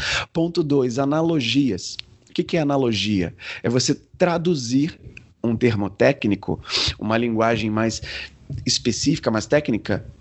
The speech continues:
pra uma linguagem mais popular, pra algo que todo mundo entenda. Quer ver um exemplo claro, que eu sempre dou e todo mundo entende? Em qualquer jornal, quando vocês veem informação de queimadas na Amazônia, de desmatamento, "Foram desmatados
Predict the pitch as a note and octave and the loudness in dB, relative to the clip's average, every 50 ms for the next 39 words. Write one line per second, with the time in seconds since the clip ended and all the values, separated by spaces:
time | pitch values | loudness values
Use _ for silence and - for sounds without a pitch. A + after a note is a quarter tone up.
0 | - - - _ _ - - - - - - _ - D3 C3+ C#3 C#3+ C#3+ C#3 C3+ | -20 -20 -20 _ _ -12 -10 -10 -10 -12 -14 _ -8 -2 0 2 2 2 2 2
1 | C3 C3+ C3+ C3+ C3 C3+ - - C3+ C3 - D3 C3 A#2+ A#2+ A#2+ B2 - _ _ | 0 0 0 0 0 -2 -2 -2 -6 -2 0 2 2 2 2 0 -2 -8 _ _
2 | _ _ - B2+ A#2 B2+ C#3 C3+ A#2 - - C3+ C#3 C#3 C#3 C#3 C3+ C3+ C3+ - | _ _ 0 2 2 2 2 0 -2 0 -2 0 2 2 2 2 2 0 0 0
3 | - C3+ C3 B2+ A#2 G2 F2+ - - _ - - G3+ G#3+ G#3+ F3 C#3+ C3+ C#3 - | 0 0 0 2 0 0 -2 -4 -6 _ -4 -2 0 0 2 2 4 2 2 2
4 | - A2 G2+ - - - _ - - C#3+ C#3+ C3 A#2 G2 F#2+ - - B2 B2 - | 0 -4 -8 -8 -10 -20 _ -6 -2 0 2 2 2 0 -2 -2 -4 -4 -2 0
5 | E3+ F#3+ - A#2 G#2 A#2+ B2 B2 B2+ B2+ B2 A#2 A2 G#2 G2+ G2 - C#3 C3+ G#2+ | -2 0 0 0 0 0 0 2 0 0 2 2 0 0 0 0 0 0 2 2
6 | F2 D2 C2+ - - - - - - - - - - - - - - - - - | 0 -4 -6 -12 -14 -16 -12 -10 -8 -8 -6 -4 -6 -6 -6 -8 -12 -12 -4 -2
7 | C3+ C3+ D#3 D3+ - F#3 F#3 E3+ D#3+ D3+ C#3+ C3 B2+ A#2 A2+ A#2+ C3 C3 A#2+ B2+ | -2 -2 -2 -2 0 0 2 2 2 2 2 0 0 0 0 -2 -2 -2 0 0
8 | B2 A#2+ B2+ A#2+ A2 G#2 A2+ A2+ A2+ - - B2 B2 A2+ A#2 A2 - - B2+ A#2 | 0 0 0 0 0 0 0 0 0 0 0 0 2 2 2 0 0 0 0 2
9 | A2+ A2 G#2 G#2 G#2 G#2 - C3 C3 B2 A2+ A2+ A2+ A2+ A2 G#2 F#2+ G#2 G2+ G2+ | 2 2 2 0 -2 -2 0 2 2 2 2 2 2 2 2 2 0 0 0 0
10 | G#2 G#2+ G#2+ G#2+ G#2 G#2+ G#2+ G2+ F#2+ A2+ A#2 A2 G#2 F#2 F2+ - - - - - | 2 2 2 2 2 2 0 0 2 2 2 4 2 2 -2 -4 -8 -12 -8 -4
11 | B2+ B2+ B2+ C3 B2 A#2+ B2+ C3 C3 - C3 A#2+ A2 G#2 F#2+ E2+ - D#2+ - - | -2 0 0 0 0 0 0 0 0 2 2 2 2 2 0 -2 -4 -8 -12 -12
12 | - - - - - - - - - - C3 D3+ F3 C#3+ A#2+ G2+ A2 A2 G2+ A2+ | -12 -14 -10 -8 -8 -8 -8 -10 -4 0 2 2 2 2 0 0 -2 0 0 0
13 | A2 G#2 G2+ - A#2 C3 C#3 C3 G#2+ G#2+ G2 F#2+ | 0 0 0 0 2 2 2 2 2 0 0 -2